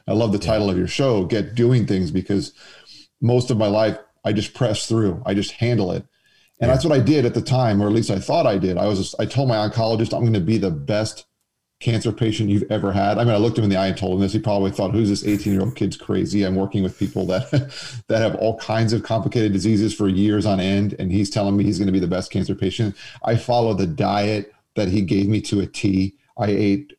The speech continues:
Speaker 1: no sugar. I ate at the specific times of day. I measured my water to the ounce. I did everything you could possibly do. I showed up for my appointments. I mean, I, I, I did uh, when we were in the, when we were in the appointments to do different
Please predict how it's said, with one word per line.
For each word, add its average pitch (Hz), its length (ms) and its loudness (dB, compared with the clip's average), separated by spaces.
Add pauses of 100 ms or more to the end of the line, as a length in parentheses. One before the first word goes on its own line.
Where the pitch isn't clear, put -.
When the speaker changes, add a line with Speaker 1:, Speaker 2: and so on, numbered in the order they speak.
(260)
Speaker 1:
no 110 340 2
sugar. 98 640 0 (160)
I 110 120 0
ate 110 100 2
at 107 100 0
the 98 140 -2
specific 110 600 -4
times 104 300 0
of 82 180 -4
day. 90 440 -2 (180)
I 101 120 0
measured 107 300 2
my 104 140 2
water 98 420 2
to 101 140 -4
the - 180 -2
ounce. 95 580 -2 (240)
I 110 120 -2
did 110 260 0
everything 123 320 2
you 104 140 0
could - 100 -6
possibly 101 480 -2
do. 95 300 0
I 87 60 -2
showed 113 280 0
up 107 100 -4
for - 60 -8
my 98 160 0
appointments. 104 800 -2
I - 20 -2
mean, 95 220 0
I, 95 260 -2 (180)
I, 101 140 -2 (120)
I 104 60 0
did 98 360 0 (540)
uh, - 120 -4
when 107 200 0
we 113 100 2
were 107 120 2
in 120 160 2
the, 101 280 0 (120)
when 107 160 0
we 101 80 2
were 101 80 0
in 113 240 0
the 98 260 0
appointments 110 480 -4
to 110 100 -2
do 101 220 2
different 104 440 -4